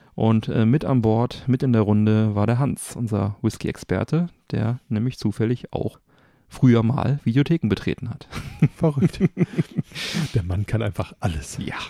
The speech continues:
Speaker 2: Er kann mit links wie mit rechts.
Speaker 1: Genau. Und das, äh, war wirklich, äh, eine schöne Aufnahme. Das hat Spaß gemacht. Auch eine schöne Folge geworden.
Speaker 2: Ja, was auch eine total schöne Folge war, das
Speaker 1: Mhm.
Speaker 2: war die Sonderfolge sechzehn.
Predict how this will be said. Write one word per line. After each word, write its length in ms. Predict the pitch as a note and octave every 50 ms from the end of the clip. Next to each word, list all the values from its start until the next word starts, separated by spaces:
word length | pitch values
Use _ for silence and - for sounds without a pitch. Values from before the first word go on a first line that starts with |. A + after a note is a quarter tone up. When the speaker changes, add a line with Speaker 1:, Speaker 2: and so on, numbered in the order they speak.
| - - _ -
Speaker 2:
Er 80 | - B2
kann 240 | - - - C#3
mit 160 | B2 G2+ - -
links 280 | G#2+ G#2 G2 G2 -
wie 60 | A#2+
mit 180 | G#2+ G#2+ G#2+ G#2
rechts. 280 | F#2+ F#2+ F2+ - - B2+
Speaker 1:
Genau. 500 | A2 A2 G#2+ G2+ G2+ F#2+ F#2 F#2+ F#2 F#2+ -
Und 280 | - - A#2 A2 G#2
das, 300 | - - - - - -
äh, 40 | -
war 580 | G2+ A2 G#2+ G#2+ A2+ A2 G2+ G2+ G2+ G2+ G2+ G2+
wirklich, 460 | G2+ - - - B2 - - - -
äh, 20 | -
eine 540 | A#2+ A#2 A2+ A2+ A2+ A#2 A#2+ B2 A#2+ A#2+ A#2
schöne 280 | - - B2 A#2+ A#2+
Aufnahme. 360 | - - - - - - - -
Das 140 | - - -
hat 100 | - -
Spaß 260 | - - - - -
gemacht. 340 | - A2+ - _ - - - _ _ _ _ _ _ _ _ _ _ _ _ _ _ _ _
Auch 80 | - A2
eine 100 | A2+ A2
schöne 200 | - - A#2+ -
Folge 280 | - - - - - -
geworden. 340 | - - - - - - - B2
Speaker 2:
Ja, 360 | B2+ A2 G2 G2+ F#2 E2 - - - -
was 160 | - G#2+ - -
auch 180 | - B2 A#2+
eine 140 | C#3 D#3 D3+
total 320 | - D#3 - D#3 E3 F3
schöne 220 | - - F#3+ G3 E3+
Folge 340 | - - E3+ E3+ E3 D#3+ C#3
war, 140 | C#3 C#3+
das 160 | C3 B2 A2+ G#2+
Speaker 1:
Mhm. 40 | G#2+
Speaker 2:
war 80 | A2+
die 100 | G#2+ A2
Sonderfolge 500 | G#2+ G#2+ G#2+ G#2+ G#2 - - A2 G2 G#2
sechzehn. 540 | G2 - C#3 - - - B2 B2 C#3 C#3 A#2